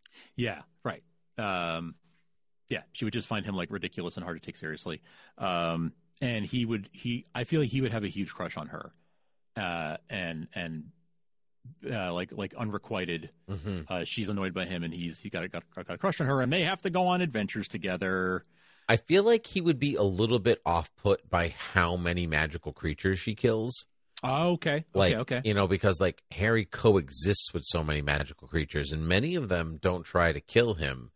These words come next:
Speaker 2: It is wizards that try to kill him.
Speaker 1: This
Speaker 2: So,
Speaker 1: is true.
Speaker 2: but he's never been attacked by a vampire or a demon or anything in, like, ghosts or some of his friends and, you know, or, like, acquaintances at least. So I think that he would be,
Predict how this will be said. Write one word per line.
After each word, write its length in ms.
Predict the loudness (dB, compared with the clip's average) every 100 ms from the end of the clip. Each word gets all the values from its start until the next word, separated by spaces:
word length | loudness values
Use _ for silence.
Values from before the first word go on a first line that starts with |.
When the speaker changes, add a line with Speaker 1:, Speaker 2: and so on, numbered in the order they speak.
| _ _ _
Speaker 2:
It 100 | -2
is 160 | -2 -4
wizards 520 | 6 6 8 2 -2
that 140 | -2 -2
try 260 | 0 0 0
to 80 |
kill 300 | -4 -4 -2
him. 340 | -4 -6 -8 -20 _ _ _
Speaker 1:
This 160 | -8 0
Speaker 2:
So, 120 | 2
Speaker 1:
is 60 | 2
true. 100 | 4
Speaker 2:
but 100 | 2
he's 120 | 2 2
never 220 | 2 4
been 140 | 4
attacked 420 | 2 0 -2 0 0
by 120 | 0
a 60 | 4
vampire 800 | 4 4 2 0 2 -2 -6 -14 _
or 240 | -2 0 0
a 80 | 0
demon 380 | 0 2 0
or 120 | 0 -2
anything 480 | -4 -6 -6 -4 -2
in, 140 | -2
like, 380 | 0 0 0 -8 _ _ _ _ _ -2
ghosts 560 | 2 2 2 -2 0 0
or 200 | -2 -2
some 260 | -4 -2 -4
of 100 | -2
his 200 | -2 -2
friends 600 | -2 2 4 2 -4 -6
and, 140 | -4 0
you 80 |
know, 140 | 0 2
or, 280 | 2 2 2
like, 240 | 0 -2
acquaintances 800 | -8 -8 0 0 0 -2 -2 0
at 140 | 0 0
least. 220 | -2 2
So 300 | 4 4 2 _ -20 _ 0
I 40 |
think 220 | 2 4
that 160 | 4 4
he 200 | 2 4
would 300 | 4 2 -2 _ -6
be, 500 | 0 2 0 -2 -6